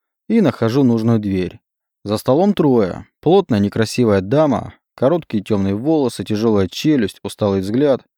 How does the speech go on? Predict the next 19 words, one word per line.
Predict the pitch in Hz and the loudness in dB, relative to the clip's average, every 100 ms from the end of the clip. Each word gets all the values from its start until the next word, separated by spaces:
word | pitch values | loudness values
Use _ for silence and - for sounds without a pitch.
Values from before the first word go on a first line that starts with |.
| _ _ _ _ | _ _ _ _
квадратного | 107 135 185 160 123 | -2 0 0 0 -2
сложения | - 131 131 139 117 | 0 0 2 2 2
детинушка — | 95 101 - 180 135 - 90 76 - _ _ _ - | 0 -6 -4 0 0 -4 -12 -12 -18 _ _ _ -6
Буйная | 151 202 143 104 101 | -2 0 2 0 0
огненно-рыжая | 135 120 110 107 131 110 98 | 0 0 0 0 0 0 -2
грива, | 95 131 165 113 | -2 0 2 0
густая | 95 - 147 110 | -2 -4 0 0
шерсть | - 175 151 | 0 -2 0
на | 147 | 0
мощных | 143 139 113 | 0 0 -2
запястьях, | 101 120 - 127 107 98 - _ | -2 -2 0 0 0 -6 -10 _
сильные | - 185 165 107 | -4 0 2 2
очки | - 98 - 175 | 0 -4 -4 -4
с | 143 | 0
голубоватыми | 123 123 131 127 120 117 | 2 2 2 2 0 -2
стёклами, | - 135 117 107 92 87 - _ _ _ _ | -2 -4 -2 -4 -4 -8 -16 _ _ _ _
пожилой | 101 95 107 156 | -4 0 2 2
евразиец, | 170 160 165 135 101 90 82 - _ _ _ _ | 2 2 0 0 -2 -4 -8 -16 _ _ _ _
лысина, | 95 131 185 - 139 110 - | 0 2 0 0 -2 -2 -6